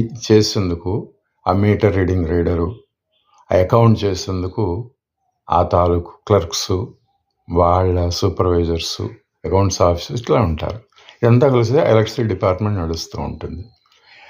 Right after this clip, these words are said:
అదేవిధంగా వాటర్ సప్లై ఉందనుకోండి, ఆ వాటర్ సప్లైకి ఓవర్ హెడ్ ట్యాంకులు,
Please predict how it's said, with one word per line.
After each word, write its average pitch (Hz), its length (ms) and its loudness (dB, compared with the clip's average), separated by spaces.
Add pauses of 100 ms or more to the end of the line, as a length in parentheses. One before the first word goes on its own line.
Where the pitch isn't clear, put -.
(100)
అదేవిధంగా 104 640 2 (560)
వాటర్ 101 340 0
సప్లై 95 340 -2
ఉందనుకోండి, 87 640 -4 (640)
ఆ - 80 0
వాటర్ 92 300 2
సప్లైకి 95 580 -2 (880)
ఓవర్ 90 300 4
హెడ్ 87 160 -2
ట్యాంకులు, 87 440 0